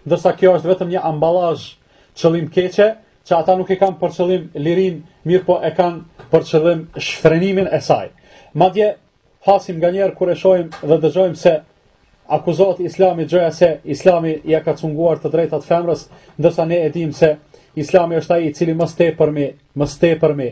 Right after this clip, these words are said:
i ka dhënë të drejta femrës, më së tepërmi e ka nderuar femrën dhe atë në mënyra edhe në forma të ndryshme. E kemi parasysh që nga fëmijëria e hershme, Allahu subhanahu wa taala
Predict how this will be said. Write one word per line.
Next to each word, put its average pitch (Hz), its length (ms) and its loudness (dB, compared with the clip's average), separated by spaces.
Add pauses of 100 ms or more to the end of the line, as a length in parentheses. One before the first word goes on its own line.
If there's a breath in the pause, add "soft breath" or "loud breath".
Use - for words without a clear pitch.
(300 soft breath)
i 143 120 -4
ka 151 120 4
dhënë 156 220 -2
të 147 100 0
drejta 156 320 0
femrës, 139 420 -2
më 147 140 0
së - 100 -16
tepërmi 160 400 0
e 160 100 -6
ka 151 120 2
nderuar 156 320 0
femrën 170 360 -4 (200 soft breath)
dhe 147 120 2
atë 160 260 0 (120)
në 147 160 -2
mënyra 156 320 0 (100)
edhe 147 220 2
në 143 80 -8
forma 147 300 0
të 147 120 -4
ndryshme. 143 380 -4 (300 soft breath)
E 139 120 0
kemi 180 260 4
parasysh 165 560 0 (520 soft breath)
që 185 140 2
nga 170 160 4 (200)
fëmijëria 170 720 -2
e 156 200 -2
hershme, 185 460 0 (360 soft breath)
Allahu 170 280 2
subhanahu 175 480 -2
wa 160 80 0
taala 160 340 0